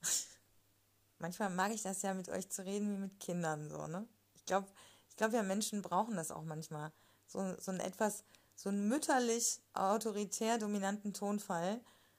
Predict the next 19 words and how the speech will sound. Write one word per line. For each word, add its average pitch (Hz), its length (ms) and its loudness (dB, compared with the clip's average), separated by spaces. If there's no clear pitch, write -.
So 185 140 -2
mit 190 220 0
viel 269 280 -2
Liebe, 254 500 6
aber 202 260 8
auch 240 180 8
viel 269 500 2
so, 220 300 2
"Ja, 214 260 4
aber 196 320 4
du 196 160 0
machst 196 280 2
jetzt 180 200 -6
schon 254 240 0
so, 220 140 2
was 208 160 4
ich 196 100 -6
dir 196 160 -6
sage." 196 380 2